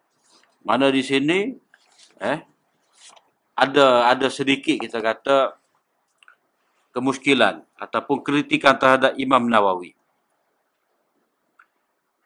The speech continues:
Maknanya berdasarkan kepada zahir hadis ni, sahabat ni dia marah lah terhadap keputusan Nabi. Eh? Mana dia kata Nabi ni kroni lah.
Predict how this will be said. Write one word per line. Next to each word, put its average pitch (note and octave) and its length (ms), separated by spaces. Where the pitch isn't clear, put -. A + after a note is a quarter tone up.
Maknanya D3+ 640
berdasarkan D3 640
kepada D3 260
zahir D3 320
hadis C3+ 300
ni, E3 160
sahabat D#3+ 460
ni C#3+ 340
dia E3+ 120
marah E3 460
lah - 40
terhadap C3+ 440
keputusan C#3+ 440
Nabi. G#2 420
Eh? C#3 240
Mana A#2+ 160
dia C#3 160
kata D3 160
Nabi D3 320
ni D#3 160
kroni E3+ 480
lah. G#3 100